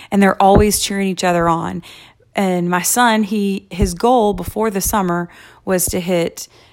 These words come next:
eighty with his pitching from the pitching mound, and, and he hit it before, like, sometime in the spring. And it was so exciting, and his friend cheered for him, was so excited for him.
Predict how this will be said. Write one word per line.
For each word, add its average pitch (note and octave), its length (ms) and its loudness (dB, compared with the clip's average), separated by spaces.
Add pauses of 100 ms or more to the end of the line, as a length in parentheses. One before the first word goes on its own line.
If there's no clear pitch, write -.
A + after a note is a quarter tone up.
(140)
eighty F#3 560 -2 (760)
with F#3+ 160 -4
his F#3 160 -4
pitching G3+ 460 -6
from F#3+ 160 -8
the F#3 80 -4
pitching G3+ 380 -4
mound, E3+ 460 -6 (100)
and, F3+ 480 -2 (580)
and G3 160 -2
he G3 160 2
hit G3+ 200 4
it - 320 -6 (400)
before, F3+ 640 0
like, E3 340 -6
sometime G#3+ 420 -4
in E3+ 120 -4
the E3+ 80 -6
spring. F3 520 -6 (420)
And G3+ 120 -2
it F#3 40 -2
was F3 120 -6
so G#3 260 2
exciting, F3 540 -2
and F3+ 80 -4
his F3 100 -6
friend F#3+ 340 -6
cheered F#3 280 -4
for F#3 140 -10
him, F3+ 260 -4
was F3 100 -8
so G3 220 -2
excited - 400 -8
for G3+ 100 -10
him. F3+ 340 -6